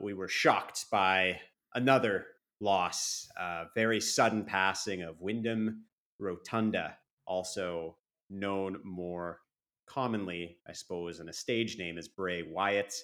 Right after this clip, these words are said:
passed away at the age of thirty-six, which is just too young for anybody to pass away with a wife, young children,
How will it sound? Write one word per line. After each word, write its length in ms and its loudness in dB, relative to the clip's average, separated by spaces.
passed 260 -6
away 360 0
at 100 -12
the 120 -8
age 260 -2
of 120 -10
thirty-six, 920 -4
which 360 -10
is 280 -12
just 240 -12
too 120 -2
young 220 2
for 160 -2
anybody 560 -4
to 420 -8
pass 280 -2
away 680 0
with 120 -14
a 80 -10
wife, 460 0
young 260 -4
children, 760 -2